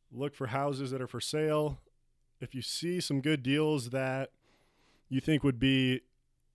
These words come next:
easy opportunities to make money or good opportunities to make money, we'll just go knock on the door and say, "Hey, well, uh, I'd like to buy your house. I'll offer you this much." And, you know, you run the numbers a little bit, meaning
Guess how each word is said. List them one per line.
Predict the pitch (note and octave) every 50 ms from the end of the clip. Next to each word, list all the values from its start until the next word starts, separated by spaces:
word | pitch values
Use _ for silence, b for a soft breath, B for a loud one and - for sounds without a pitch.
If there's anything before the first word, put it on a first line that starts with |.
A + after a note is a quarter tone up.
| _ _ _ _ _
easy | - E3+ E3+ D3 D3+ D#3
opportunities | C#3+ C#3 - C#3+ C3 - - D3 D3 C#3+ C#3+ C#3+ C3+
to | - C3+
make | C#3 C#3 B2+
money | C3 C3 C#3 D#3 E3
or | D3 B2+
good | A2 A2+ C#3 C3+
opportunities | C3+ C3+ C3 - C3+ - - C#3+ C#3 C#3 C3+ C3+ C3 -
to | - B2+
make | C3 C3 B2
money, | B2+ B2+ B2+ C#3 D#3 E3+ E3+ b b b b b b b b b b
we'll | B2+ C3+
just | C3 C3+ -
go | - D3 C3+ B2+
knock | B2 C3 C3+ C3+ C#3 C#3 -
on | C#3 C3+
the | C3 B2+
door | C3+ D#3 F3+ D3+
and | B2+ A#2+
say, | - B2+ A#2
"Hey, | A#2 D3+ D#3 C#3
well, | B2 C3 C3 C3 C3 C3 C3 - _ _ -
uh, | D#3 C#3 - - D3+
I'd | C#3 B2+
like | C3+ C#3 -
to | C3
buy | A2 C3 C3+ C3+
your | B2+ A#2+
house. | B2+ D#3 D#3 D3 C3 B2 - - - B B B B B B B2
I'll | C3 C3
offer | C3 C3 - C3+ B2+
you | B2+ B2
this | C#3 C#3+ - -
much." | D3+ D#3 D3+ C#3 C3+ - - -
And, | C3 B2 B2 B2 A#2+ B2 -
you | D#3+ D3+
know, | C3 B2
you | B2 B2+ B2+
run | B2+ C3+ C3+
the | C3 B2+
numbers | B2+ C3 C3+ C#3 C#3+ B2 B2+
a | C3+
little | C3+ C3+
bit, | C3 C#3 C#3+ D#3 D#3+
meaning | F#3 C#3 C3 C3 C3 C3 C3 B2+ B2+